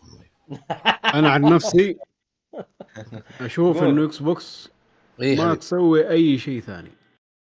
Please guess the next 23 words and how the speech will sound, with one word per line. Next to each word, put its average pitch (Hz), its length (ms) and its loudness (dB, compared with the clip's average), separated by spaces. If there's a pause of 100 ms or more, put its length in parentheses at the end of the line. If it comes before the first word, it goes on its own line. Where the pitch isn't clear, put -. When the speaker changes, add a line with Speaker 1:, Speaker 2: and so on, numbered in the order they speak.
(260)
Speaker 2:
تستمر 160 380 -4
على 151 180 0
ما 160 80 -2
هي 160 180 0
Speaker 1:
أوه. 160 100 4
Speaker 2:
عليه؟ - 240 -6 (720)
Speaker 3:
يستمر 165 500 -2
على 147 160 0
ما 170 140 0
هي 156 80 -2
عليه. 160 460 -4 (480)
Speaker 1:
ها؟ 151 360 -2
Speaker 3:
على، 147 400 -2
بناءً 160 440 2
على 143 200 -2
الألعاب 143 400 -2
اللي 143 180 -2
حتنزل 165 600 -2 (180)
خلاص 147 360 -6
من 135 100 -2
الاستوديوهات 139 720 -6
اللي 131 240 -6
جابتها، 147 520 -4